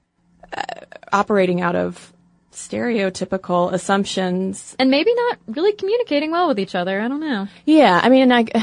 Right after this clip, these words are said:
Speaker 1: I think that this also gets into the need for not just communicating about relationship-y things with your partner, but being able to communicate,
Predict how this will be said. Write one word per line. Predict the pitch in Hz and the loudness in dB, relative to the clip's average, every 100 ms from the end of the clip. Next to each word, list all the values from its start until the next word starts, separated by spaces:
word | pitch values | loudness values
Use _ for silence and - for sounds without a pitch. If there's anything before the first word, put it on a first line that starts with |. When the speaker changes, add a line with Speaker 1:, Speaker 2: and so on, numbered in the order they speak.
| - | -4
Speaker 1:
I | - | -4
think | - 269 | 0 0
that | 247 | 2
this | 226 - | 0 0
also | - 214 - 202 | 0 0 0 -2
gets | 196 180 | -2 -2
into | 185 190 - 196 185 | -2 -2 0 -2 0
the | 185 | 0
need | 185 180 | -2 -4
for | - 180 | -4 -4
not | 180 190 | -2 -4
just | 180 - | -6 -6
communicating | - 180 180 180 175 170 | -2 0 -2 -2 -2 -2
about | 170 175 175 165 - | -2 -2 -2 -2 -2
relationship-y | 247 294 285 - 247 220 202 190 190 | -2 -2 -4 -2 -2 -2 -4 -4 -6
things | 180 185 175 180 190 202 202 - _ _ | -4 -4 -4 -4 -6 -8 -10 -18 _ _
with | - 208 | -4 0
your | 208 | 0
partner, | 214 202 190 | 0 0 0
but | 190 | -2
being | 190 202 | -2 -2
able | 196 190 | -2 -4
to | 180 - 180 - | -6 -6 -8 -8
communicate, | - 180 180 - 170 170 - | -6 -4 -4 -4 -4 -2 -6